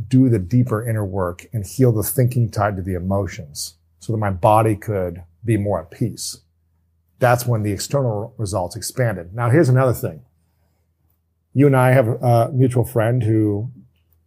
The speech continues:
you know, is a, is a massive success, who,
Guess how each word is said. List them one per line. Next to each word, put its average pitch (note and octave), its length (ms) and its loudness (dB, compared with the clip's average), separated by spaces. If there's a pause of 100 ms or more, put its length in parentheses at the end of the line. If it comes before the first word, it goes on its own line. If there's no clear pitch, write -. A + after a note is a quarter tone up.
you A2+ 120 -2
know, G2+ 380 -4 (160)
is B2+ 80 -4
a, B2+ 180 -8
is A2 80 -4
a G2 60 -4
massive G#2+ 520 0
success, A2 540 -4
who, G#2+ 380 -4